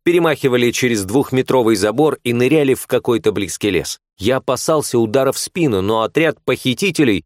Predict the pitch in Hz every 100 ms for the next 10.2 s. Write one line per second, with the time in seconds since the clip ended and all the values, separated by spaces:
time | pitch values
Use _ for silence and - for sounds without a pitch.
0 | _ 104 117 185 170 160 151 147 - 147
1 | 147 147 139 156 143 135 - 131 127 -
2 | 180 156 131 123 113 131 113 127 160 185
3 | - 131 - 131 - 151 160 - 175 135
4 | 113 90 101 131 139 147 - - 120 113
5 | 117 107 135 156 175 180 165 156 - 170
6 | 190 147 - 135 - 143 123 82 - _
7 | 82 92 101 156 151 117 101 98 170 -
8 | - _ 95 131 151 - 131 117 151 156
9 | 127 139 123 - 120 - 135 113 98 95
10 | 80